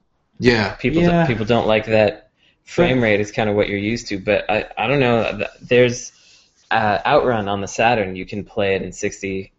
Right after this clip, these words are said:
Speaker 2: F P S, and it sure does look good.
Speaker 3: I've, I've never heard of, until this moment, anyone wanting less than sixty frames a second in a video game.
Speaker 1: Yeah.
Speaker 3: Like, that's,
Speaker 1: Me,
Speaker 3: that's
Speaker 1: me neither.
Speaker 3: new to me.
Speaker 1: Yeah.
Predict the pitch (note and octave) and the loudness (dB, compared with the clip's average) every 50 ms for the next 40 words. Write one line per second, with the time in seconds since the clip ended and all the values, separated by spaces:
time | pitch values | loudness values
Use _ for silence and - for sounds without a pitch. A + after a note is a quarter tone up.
0 | - G2 G2 G2 - - G2 F#2+ F#2+ F#2+ F#2+ - - - - G2 G2+ F#2+ F#2 G2+ | -8 -8 -8 -8 -8 -6 -2 0 0 0 -2 -4 -10 -12 -10 -8 -6 -6 -6 -8
1 | G#2 G#2 - - _ _ _ _ _ _ _ _ _ _ _ _ _ - - - | -10 -16 -18 -20 _ _ _ _ _ _ _ _ _ _ _ _ _ -12 -8 -4
2 | - A2 G2+ - G2+ G#2 G2+ G2+ G2+ G2+ F#2+ - - - G2 G2+ G#2 G2 F#2 - | -2 -2 0 2 2 2 2 4 2 2 2 0 -2 -2 2 2 2 2 0 -2
3 | - - _ _ _ _ - - C#3+ D#3 D3 C#3+ A2 D3 D3+ C#3+ C#3 C#3+ C#3 C#3 | -8 -14 _ _ _ _ -4 -2 -2 -2 -2 -2 -2 -2 0 2 4 4 4 4
4 | C#3 C3 C3 C3+ C3 C3 C3 B2+ - - - - _ - - B2+ C3 C3 B2+ A#2+ | 4 4 4 4 6 6 6 4 2 -2 -12 -20 _ -6 -2 2 4 4 4 4
5 | A#2 G#2+ G#2+ G2+ G2+ G#2+ G#2 G#2 - B2 A2+ G#2+ G2+ G2+ G2 G2+ G#2+ F#2+ - - | 2 0 -2 -4 -4 -4 -4 -4 -4 -4 -4 -4 -4 -6 -6 -6 -8 -8 -6 -4
6 | A#2+ C#3 D3+ C#3 A#2 G#2 G2+ - G#2 G2 G2 G2+ G2 G2 F#2+ G2 G2 F#2+ F#2 F#2 | -2 0 2 0 0 -2 -6 -8 -8 -8 -8 -6 -8 -8 -8 -8 -10 -10 -12 -14
7 | F2+ _ _ _ _ _ _ _ _ _ _ _ _ - A#2+ A#2 A#2 A2+ A#2 - | -16 _ _ _ _ _ _ _ _ _ _ _ _ -2 2 4 4 4 4 4
8 | - A#2+ A2 G#2 G2+ G#2 G#2 G2+ - - - - A2 F#2+ F2+ - - G2+ F2+ - | 4 4 4 4 4 2 2 0 -2 -6 -6 -6 -6 -6 -6 -6 -6 -8 -8 -8
9 | - G2 F2+ - G2 G2 F#2 F2+ F#2+ - - G2 F#2 E2+ - F#2 F2 E2+ A#2 A#2+ | -10 -12 -10 -10 -10 -10 -8 -8 -10 -10 -10 -10 -10 -10 -10 -14 -14 -10 -8 -6
10 | G2 F#2 F2+ G2 G#2 G2 F#2+ F#2+ F2+ - - _ - - - _ _ _ _ _ | -6 -6 -4 -4 -2 -2 -2 -2 -4 -6 -12 _ -20 -20 -20 _ _ _ _ _
11 | - A#2+ C3+ C3 A#2 G2 F#2+ G2+ G#2 F#2+ G2 A2+ A#2 A#2 A2+ - - C3 C#3 D3 | 2 4 6 6 4 2 0 -2 -4 -4 -2 -2 -2 -2 -2 0 2 4 4 6
12 | D3 C3+ C#3+ D3 C#3+ - D3 B2+ B2+ B2 A#2 A2 G2 F2 E2+ F2 - - - - | 6 4 4 4 6 6 6 6 6 6 4 4 2 0 -4 -8 -12 -14 -4 0
13 | A#2+ C3 C3 A2+ G2+ - | 2 4 4 2 0 -4